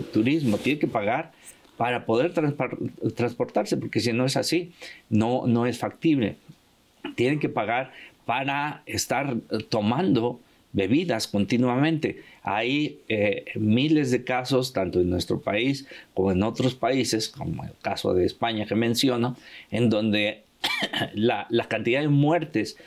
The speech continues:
por olas de calor ha sido impresionante.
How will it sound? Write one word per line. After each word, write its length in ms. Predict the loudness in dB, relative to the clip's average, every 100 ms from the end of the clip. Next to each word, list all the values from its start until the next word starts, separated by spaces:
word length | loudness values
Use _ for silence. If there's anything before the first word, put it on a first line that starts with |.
| -20 _ _
por 380 | 0 2 0 0
olas 380 | 2 2 2 2
de 180 | 0 0
calor 480 | 2 4 4 0 -8 _ -14 -14 -14 _
ha 120 | -6
sido 240 | -2 0 2
impresionante. 1040 | 0 -2 -2 -2 -2 0 0 0 -4 -6